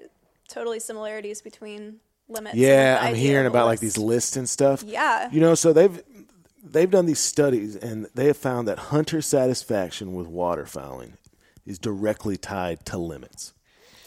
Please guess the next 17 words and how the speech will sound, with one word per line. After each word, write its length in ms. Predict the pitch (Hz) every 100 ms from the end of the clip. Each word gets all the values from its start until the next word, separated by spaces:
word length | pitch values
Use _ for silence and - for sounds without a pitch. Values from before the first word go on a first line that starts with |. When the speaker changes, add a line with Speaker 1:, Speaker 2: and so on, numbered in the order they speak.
| - -
Speaker 2:
And 100 | 113
that 120 | 101
hunter 220 | 127 170
satisfaction 640 | 156 147 120 - 120 - 104
is 80 |
actually 320 | 104 101 92 85
higher 720 | - - 127 131 98 80 80 _ - -
when 120 | 107
the 100 | 87
limits 380 | 101 107 101 95
are 60 |
lower. 480 | 85 85 78 57 - _ - - -
Because 260 | 107 113 95
everybody, 680 | 127 139 160 143 135 127 117
like 200 | 101 98
with 140 | 95
fish 440 | - - 170 175